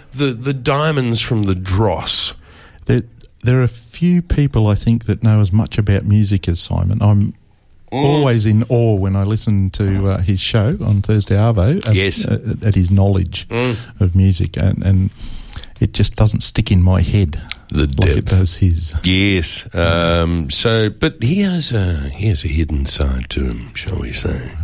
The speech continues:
Speaker 2: Oh, <laughs> yeah, this was
Speaker 1: Uh,
Speaker 2: very hidden.
Speaker 1: by day, uh, the, uh, the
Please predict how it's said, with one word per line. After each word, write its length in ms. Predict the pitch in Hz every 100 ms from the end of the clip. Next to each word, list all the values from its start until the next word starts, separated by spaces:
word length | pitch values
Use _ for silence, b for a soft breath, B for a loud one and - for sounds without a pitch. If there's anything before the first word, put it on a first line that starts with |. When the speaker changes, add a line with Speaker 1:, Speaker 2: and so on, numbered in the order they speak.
| -
Speaker 2:
Oh, 80 | 95
<laughs> 80 | 98
yeah, 280 | 107 - 247 - 113 120
this 340 | 98 233 -
was 120 | 90 87
Speaker 1:
Uh, 160 | 87
Speaker 2:
very 200 | 85 214
hidden. 300 | 120 98 85
Speaker 1:
by 220 | 78 110 113
day, 680 | 123 131 131 135 135 131 123 b b -
uh, 460 | 82 80 78 78 76
the, 400 | 78 80 80 80
uh, 300 | 76 73 73 71
the 180 | - 76